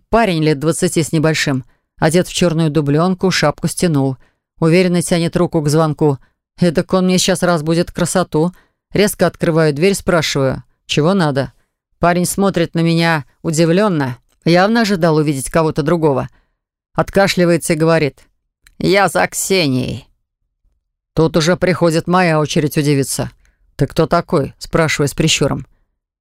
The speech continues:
«Я Дима, её парень», представляется он. «Я нашёл её мобильник по приложухе. Показывает, что Ксения тут. Вот я пришёл её забрать».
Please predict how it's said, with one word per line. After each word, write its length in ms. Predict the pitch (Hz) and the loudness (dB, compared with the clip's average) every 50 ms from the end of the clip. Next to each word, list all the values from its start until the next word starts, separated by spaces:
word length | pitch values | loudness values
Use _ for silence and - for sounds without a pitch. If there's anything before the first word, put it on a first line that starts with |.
| _ _ | _ _
«Я 260 | - - 151 156 180 | -2 0 2 2 2
Дима, 420 | 185 185 220 208 151 135 127 123 - _ _ _ _ | 2 2 2 2 0 0 -4 -8 -12 _ _ _ _
её 280 | - - 156 165 165 165 | -4 -2 0 0 0 0
парень», 420 | - 190 185 151 135 127 - - _ _ _ _ _ _ _ _ _ _ _ _ _ | 0 0 0 0 0 -2 -6 -10 _ _ _ _ _ _ _ _ _ _ _ _ _
представляется 800 | - 156 160 - - - 170 170 165 170 160 147 135 - - 156 | -2 -2 -2 -2 -2 0 0 2 2 2 0 0 -2 -2 -2 -2
он. 180 | 143 135 127 - _ _ _ _ _ _ | -2 -4 -6 -10 _ _ _ _ _ _
«Я 120 | - 180 | -4 -2
нашёл 400 | 190 208 208 202 - 226 220 208 | 0 0 0 0 0 0 2 2
её 120 | 196 196 196 | 2 2 2
мобильник 640 | 196 196 196 202 214 202 160 139 131 - - - - _ _ _ _ _ _ _ _ _ _ - | 0 0 0 0 0 0 0 0 -4 -6 -10 -18 -20 _ _ _ _ _ _ _ _ _ _ -4
по 100 | - - | -4 -2
приложухе. 800 | - 190 208 208 214 220 233 214 165 143 131 - - 143 - - _ _ _ _ _ _ _ _ _ _ _ _ _ _ _ _ _ _ | 0 2 2 4 4 2 2 0 -2 -4 -6 -8 -10 -14 -14 -16 _ _ _ _ _ _ _ _ _ _ _ _ _ _ _ _ _ _
Показывает, 560 | - - 202 185 - - 185 190 202 202 196 | -4 -4 -4 -2 -2 0 0 0 0 -2 -2
что 220 | - - - 196 196 | -2 -2 -4 -4 -4
Ксения 380 | - - - 180 190 196 196 190 | -2 -2 -2 -2 0 -2 -4 -4
тут. 360 | - - 139 143 - - - - _ _ _ _ _ - | -2 -2 -2 -2 -4 -6 -12 -20 _ _ _ _ _ -6
Вот 300 | - - - - - - | -2 -2 -2 -2 -2 -2
я 240 | 175 - - 196 196 | -2 0 0 0 -2
пришёл 460 | - - 156 147 - - 165 170 170 | -4 -4 -4 -4 -2 -2 0 0 0
её 120 | 156 139 127 | 0 0 0
забрать». 580 | 131 135 135 135 - 147 - - - - - | -2 -2 -2 -2 -4 -6 -6 -8 -10 -14 -14